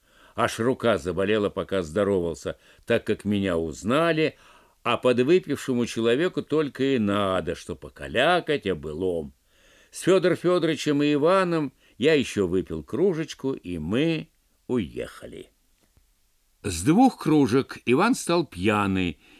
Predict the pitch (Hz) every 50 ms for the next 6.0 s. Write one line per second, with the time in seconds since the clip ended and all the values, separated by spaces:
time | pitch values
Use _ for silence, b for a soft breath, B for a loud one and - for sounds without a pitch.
0 | b b 117 117 - 180 175 - 254 247 208 - - 143 139 104 90 104 107 98
1 | 90 87 82 - - 180 214 208 - - - 156 120 113 113 85 73 82 69 65
2 | - - _ _ _ _ _ _ _ _ _ _ _ _ _ _ _ 98 104 110
3 | 143 147 143 - 208 214 - 175 143 123 123 110 95 107 98 - - 110 101 95
4 | 92 90 87 90 78 87 92 82 92 107 147 185 202 202 - 135 110 - _ -
5 | 101 131 175 196 175 120 101 80 69 71 104 143 175 180 - - 160 147 -